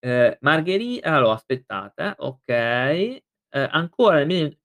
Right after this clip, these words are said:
millenovecentottanta esce Io e Caterina, diretto e interpretato da Alberto Sordi,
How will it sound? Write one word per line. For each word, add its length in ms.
millenovecentottanta 880
esce 200
Io 180
e 80
Caterina, 560
diretto 440
e 140
interpretato 640
da 120
Alberto 420
Sordi, 560